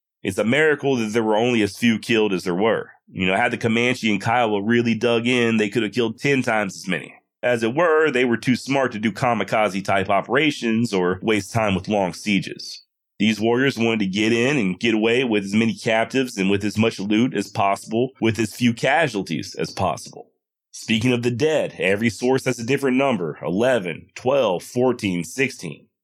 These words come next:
How many Comanche and Kiowa took part in the raid? Two hundred, five hundred, a thousand?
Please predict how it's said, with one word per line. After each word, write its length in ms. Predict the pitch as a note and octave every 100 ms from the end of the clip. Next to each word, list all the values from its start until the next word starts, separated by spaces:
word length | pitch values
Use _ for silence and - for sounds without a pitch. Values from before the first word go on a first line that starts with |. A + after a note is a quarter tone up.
| -
How 200 | G2+ A#2+
many 180 | C#3
Comanche 500 | C3 D3 C#3 D3 D3
and 100 | D3
Kiowa 380 | C3+ D#3 D#3 D3+
took 240 | D3+ D#3 -
part 320 | E3 E3+ E3
in 60 |
the 100 | C3+
raid? 360 | G2+ F#2 C#2+ - _
Two 200 | - F3
hundred, 380 | D#3 A#2+ F2 D#2+
five 260 | D#3+ F#3 D#3+
hundred, 280 | B2+ G2 E2+
a 100 | -
thousand? 580 | F3 G3 C#3 F2+ E2